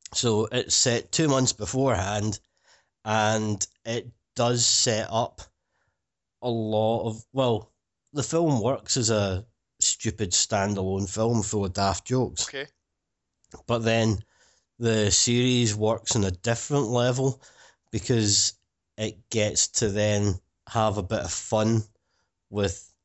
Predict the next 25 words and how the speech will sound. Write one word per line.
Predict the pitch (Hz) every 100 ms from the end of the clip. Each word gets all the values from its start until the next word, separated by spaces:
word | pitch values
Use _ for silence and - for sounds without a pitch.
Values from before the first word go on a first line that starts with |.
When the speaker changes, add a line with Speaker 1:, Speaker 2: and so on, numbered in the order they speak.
| _ _ _ _ _
Speaker 1:
some | - 110 104
of | 95
those | 101 92
jokes | - 113 120 - - - _ _ _ _ _ _ _
Speaker 2:
Okay. | 165 - 135 127 - _
Speaker 1:
by | 104 104 104 104 98 95
kinda | - 104 98
setting | - 123 107 90 101
them | 101
up. | 117 - - - _
Like, | 107
one | 87 113 127 131
character | 123 110 120 120 - 117 107
in | - 107
the | 107
T | 117 101
V | 107
series | 110 117 110 107 98
is | 98 101
radically | 95 101 104 110 - 98
different, | 120 120 - 127 98 _ _ _ -
but | 139
then | 131 127
also | 123 117 123 113 104 - _
you've | 117 110 98